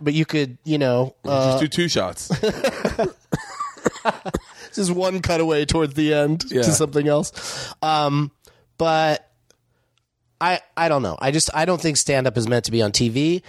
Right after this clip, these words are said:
Speaker 1: and I think that it was very much popularized on The Tonight Show, and then later the, all the, the whole, you know, dozens of late night talk shows that somebody comes out and just does stand up for five minutes or less.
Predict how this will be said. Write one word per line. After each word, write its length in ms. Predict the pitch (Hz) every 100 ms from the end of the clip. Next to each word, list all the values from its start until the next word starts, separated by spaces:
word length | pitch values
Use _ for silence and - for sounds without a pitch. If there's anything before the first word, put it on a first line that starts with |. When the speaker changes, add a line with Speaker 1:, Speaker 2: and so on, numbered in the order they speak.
| -
Speaker 1:
and 100 | -
I 80 | 117
think 320 | 117 135 123
that 420 | - 117 110 107 _ _ _ _ _ _ _ _ _ -
it 120 | 120
was 200 | 120 101
very 480 | 107 110 160 185 180
much 300 | 156 135 -
popularized 1080 | - 139 139 131 120 110 101 101 104 - -
on 180 | 117 113
The 100 | 104
Tonight 440 | - 117 123 135
Show, 540 | - 123 113 110 113 - _ -
and 180 | 113 113
then 160 | 110
later 380 | 110 120 120 117
the, 220 | 101 107
all 380 | 92 113 117 117
the, 460 | 110 110 104 101 98 _ - _ _
the 180 | 92 101
whole, 500 | 110 110 104 92 90 _ _
you 120 | 107 104
know, 320 | 98 90 90 _ - _ _ _ _ _ _ _ - -
dozens 500 | - 127 120 110 104
of 220 | 110 98
late 200 | 107 107
night 240 | 104 104 104
talk 280 | 110 101 -
shows 500 | 101 95 92 - - - - -
that 180 | 107 104
somebody 420 | - 113 107 107
comes 260 | 101 107 98
out 200 | 101 90
and 100 | 101
just 220 | 98 -
does 180 | 107 98
stand 360 | - 104 101
up 120 | 101 -
for 140 | 104
five 340 | - 101 98
minutes 400 | 104 123 110 95
or 120 | 92 92
less. 540 | 113 113 92 - -